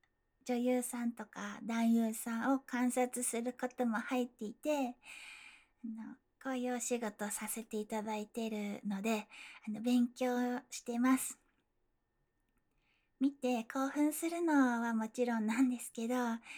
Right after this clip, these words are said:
このマイクの前で次何しようかなとか、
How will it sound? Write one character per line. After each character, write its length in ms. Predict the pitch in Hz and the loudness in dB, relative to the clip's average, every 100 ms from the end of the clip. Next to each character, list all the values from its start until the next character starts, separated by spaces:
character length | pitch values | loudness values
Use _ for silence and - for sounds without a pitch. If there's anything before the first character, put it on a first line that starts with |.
| - - - 226 220 220 220 262 262 _ _ _ _ _ _ _ _ _ _ _ _ _ _ _ _ _ _ - | -14 -16 -18 -12 -10 -8 -10 -12 -18 _ _ _ _ _ _ _ _ _ _ _ _ _ _ _ _ _ _ -8
こ 80 | - | 0
の 120 | 240 | 2
マ 160 | 247 254 | 4 2
イ 80 | 240 | 0
ク 120 | 220 | 0
の 140 | 214 | 2
前 320 | 226 233 226 | 4 4 2
で 260 | 233 269 262 | 2 4 2
次 300 | - 262 262 | 0 2 6
何 260 | 269 262 262 | 8 8 6
し 140 | - | 2
よ 100 | 247 | -4
う 20 | |
か 120 | 247 | -2
な 240 | 240 262 285 | 2 4 4
と 120 | 269 | 0
か、 300 | 254 240 247 | -4 -2 -4